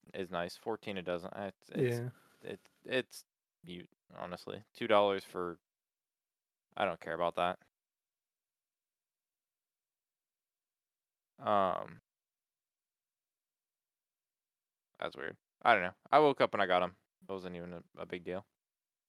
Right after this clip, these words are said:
Speaker 2: Yeah, I don't, it, it shouldn't be.
Speaker 1: Um, but it is Fat Tuesday. So, I, and I'm excited 'cause
Speaker 2: Pennsylvania, sorry,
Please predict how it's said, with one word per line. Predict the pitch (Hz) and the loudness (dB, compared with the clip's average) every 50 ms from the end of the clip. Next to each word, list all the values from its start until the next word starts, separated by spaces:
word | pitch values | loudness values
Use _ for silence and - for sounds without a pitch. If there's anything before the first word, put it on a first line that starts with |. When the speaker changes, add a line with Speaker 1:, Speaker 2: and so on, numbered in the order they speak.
| _ _ _ _ _ _ _ _ _ _ - | _ _ _ _ _ _ _ _ _ _ 2
Speaker 2:
Yeah, | 156 - - - _ _ - | 2 2 2 0 _ _ 2
I | 143 | 4
don't, | 151 151 139 139 - - | 4 4 4 0 -4 -8
it, | - - - _ - - | -10 -10 -10 _ -4 -2
it | 139 - | -2 -2
shouldn't | - - - - - | -2 -6 -8 -10 -14
be. | - - _ _ _ _ _ _ _ _ _ _ _ _ _ _ _ _ _ _ _ _ _ _ - | -18 -20 _ _ _ _ _ _ _ _ _ _ _ _ _ _ _ _ _ _ _ _ _ _ -2
Speaker 1:
Um, | - 107 104 101 92 87 85 87 92 _ _ _ _ _ _ _ _ _ _ _ _ _ _ _ _ _ _ _ _ _ _ _ | 2 4 4 4 4 2 -2 -8 -14 _ _ _ _ _ _ _ _ _ _ _ _ _ _ _ _ _ _ _ _ _ _ _
but | - - | -8 -4
it | 101 | -4
is | 117 - | -4 -2
Fat | - - - - - | -4 -6 -8 -8 -10
Tuesday. | - 82 87 - - - 104 - _ _ _ _ _ _ _ _ _ _ _ _ _ | -16 -12 -8 -6 -6 -6 -8 -10 _ _ _ _ _ _ _ _ _ _ _ _ _
So, | - 123 120 117 113 107 - - - _ _ _ _ _ _ | 4 8 8 8 8 6 2 -2 -8 _ _ _ _ _ _
I, | - 101 101 | 0 2 2
and | 101 101 | 4 4
I'm | 104 98 | 4 4
excited | 101 - - 120 113 107 101 90 | 2 2 4 6 6 6 6 6
'cause | - 170 - | 6 6 8
Speaker 2:
Pennsylvania, | - 156 156 147 135 117 - - | 8 8 8 8 6 4 2 -2
sorry, | - - 180 139 117 127 - | 4 8 8 8 8 6 2